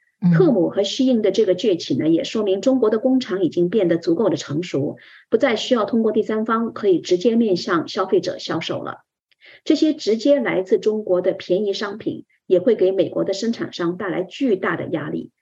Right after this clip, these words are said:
Speaker 2: 逼着他们进一步削减成本基础和利润结构。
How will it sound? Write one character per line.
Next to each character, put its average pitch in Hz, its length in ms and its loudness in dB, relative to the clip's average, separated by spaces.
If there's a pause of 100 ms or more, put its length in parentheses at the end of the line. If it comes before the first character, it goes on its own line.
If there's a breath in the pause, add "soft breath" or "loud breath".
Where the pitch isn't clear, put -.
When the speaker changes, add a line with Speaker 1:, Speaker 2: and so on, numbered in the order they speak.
(220)
Speaker 2:
逼 262 100 2
着 247 100 4
他 226 180 -4
们 208 160 -2
进 214 280 2
一 190 60 4
步 185 180 2
削 220 260 2
减 - 320 -6
成 190 240 -4
本 190 160 2
基 196 180 -4
础 185 200 -6
和 - 180 -4
利 202 160 2
润 180 200 4
结 - 180 -6
构。 - 280 -4